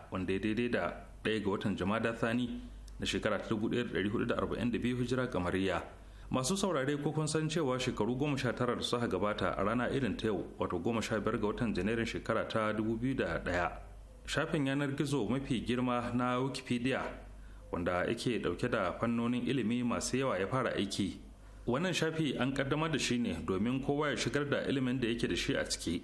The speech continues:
domin amfanin dukkanin al'ummomin duniya, wanda kuma mutane masu zaman kansu ne suka bude wannan shafi,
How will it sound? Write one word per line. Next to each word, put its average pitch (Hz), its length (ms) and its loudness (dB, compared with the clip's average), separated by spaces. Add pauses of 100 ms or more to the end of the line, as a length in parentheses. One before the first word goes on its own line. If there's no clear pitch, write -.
domin 95 320 0
amfanin 98 460 2
dukkanin 113 420 0
al'ummomin 110 540 0
duniya, 110 380 0 (640)
wanda - 160 -6
kuma 104 320 2
mutane 117 480 2
masu 104 320 0
zaman 117 320 2
kansu 123 320 0
ne 110 160 2
suka - 260 -2
bude 98 300 0
wannan 110 260 2
shafi, 104 460 0